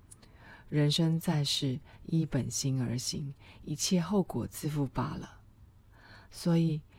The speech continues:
你要想一想，在爱情里，你要的是什么？你图的是什么？我们先搞清楚要什么，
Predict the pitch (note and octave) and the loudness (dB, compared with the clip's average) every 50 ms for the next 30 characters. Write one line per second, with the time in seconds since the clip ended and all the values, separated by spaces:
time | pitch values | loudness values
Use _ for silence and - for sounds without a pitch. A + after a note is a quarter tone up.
0 | - - - D3 D3 D#3 E3 E3 D#3 D#3 - - C#3+ C3 C3+ C#3 D3+ D3+ - - | -20 -8 -2 0 2 4 4 4 2 2 0 0 0 0 0 0 0 0 -2 -2
1 | D3 B2+ - - - - - - - - - - - - - - - C#4 - - | -4 -4 -6 -10 -16 -20 -20 -20 -20 -20 -20 -20 -20 -20 -20 -6 -4 -4 -4 -2
2 | - - F3+ E3+ D#3+ - - - C#3 C3+ C3+ C3 B2+ C3+ C#3 - - - - - | 0 0 2 2 2 0 0 0 0 2 0 0 -2 -2 -6 -10 -18 -20 -20 -20
3 | - - - C3 B2+ B2+ D#3 E3 D3+ C#3+ C3+ - C3+ - - C#3+ C#3 - - - | -10 -6 -4 -4 -2 0 0 0 0 0 0 -2 -2 -2 0 0 0 0 0 0
4 | C3 B2+ B2+ D3+ - - - - - - - - - - D#3 C#3+ - - - D3 | -2 -4 -4 -6 -8 -14 -20 -20 -20 -20 -20 -20 -8 -4 -4 -4 -2 -2 -2 0
5 | C#3 C3+ C#3 F3+ F3 F3+ F3 - - - - - - B2 C3 - D#3 - - - | 0 0 0 0 -2 -2 -2 -6 -6 -4 -4 -4 -2 -4 -6 -8 -10 -14 -18 -20
6 | - - - - - - - - - - - - - - - - - - - D#3+ | -20 -20 -20 -20 -20 -20 -20 -20 -20 -20 -20 -20 -20 -20 -20 -20 -16 -4 0 2
7 | D#3+ D#3+ E3 E3 - - G#3+ A3 A3 A3+ A#3 - - F#3+ - - C3+ - - E3+ | 4 4 4 4 4 4 4 4 4 2 0 -2 -2 -2 -2 -2 -2 -2 2 2
8 | E3+ F3 - - - C3 - C3 C#3 E3 F3 E3 D3+ D3 - - A#2+ C3 - - | 2 2 0 -2 -4 -4 -4 -2 0 2 2 2 2 0 -2 -2 -4 -6 -8 -12